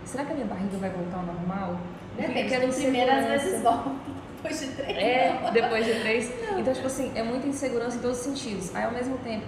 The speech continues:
Speaker 1: que é essa, essa transformação física, emocional, "Meu Deus, eu vou ser mãe." Aí tem dias mesmo que eu tô pensando assim, "Gente, eu vou conseguir educar essa criança?" O que que eu vou fazer? Porque tem dias que eu olho pra mim,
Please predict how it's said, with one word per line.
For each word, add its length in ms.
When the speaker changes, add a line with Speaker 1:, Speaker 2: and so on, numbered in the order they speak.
Speaker 1:
que 80
é 300
essa, 340
essa 200
transformação 600
física, 340
emocional, 680
"Meu 160
Deus, 200
eu 60
vou 100
ser 180
mãe." 280
Aí 80
tem 140
dias 200
mesmo 280
que 80
eu 40
tô 60
pensando 220
assim, 320
"Gente, 480
eu 140
vou 160
conseguir 340
educar 300
essa 180
criança?" 560
O 100
que 160
que 100
eu 100
vou 180
fazer? 600
Porque 220
tem 180
dias 180
que 60
eu 100
olho 220
pra 120
mim, 340